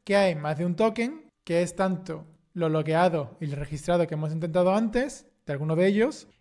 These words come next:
y vemos que todo está expirado y revocado, excepto uno, que es el que hemos, con el que hemos, nos hemos logueado en la última fase.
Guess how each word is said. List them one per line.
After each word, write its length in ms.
y 80
vemos 320
que 120
todo 400
está 180
expirado 400
y 40
revocado, 460
excepto 640
uno, 460
que 180
es 240
el 140
que 200
hemos, 360
con 160
el 120
que 140
hemos, 220
nos 180
hemos 160
logueado 600
en 140
la 100
última 280
fase. 380